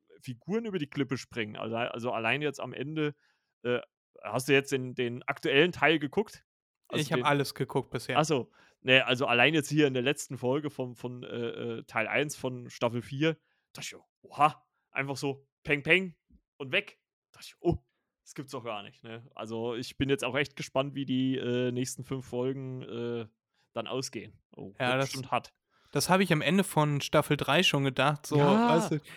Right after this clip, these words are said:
Speaker 2: steigen aus dem Auto aus und dann puh, nur, ich hab mir diese, diese, äh, Szene noch ein paar Mal angeguckt.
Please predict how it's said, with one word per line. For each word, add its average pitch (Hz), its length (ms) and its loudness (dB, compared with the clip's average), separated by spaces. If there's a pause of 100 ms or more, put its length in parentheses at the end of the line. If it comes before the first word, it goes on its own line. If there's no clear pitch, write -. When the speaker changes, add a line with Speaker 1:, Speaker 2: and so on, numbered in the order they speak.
Speaker 2:
steigen 196 360 6
aus 185 140 8
dem 170 100 2
Auto 185 260 6
aus 170 300 8
und 165 120 2
dann 143 240 2
puh, - 100 0 (720)
nur, 170 260 8
ich 147 180 2
hab 170 80 2
mir 165 120 4
diese, 151 300 4
diese, 143 440 4
äh, 135 360 4
Szene 202 320 6
noch 151 140 6
ein 143 80 2
paar 143 180 2
Mal 143 140 2
angeguckt. 147 560 0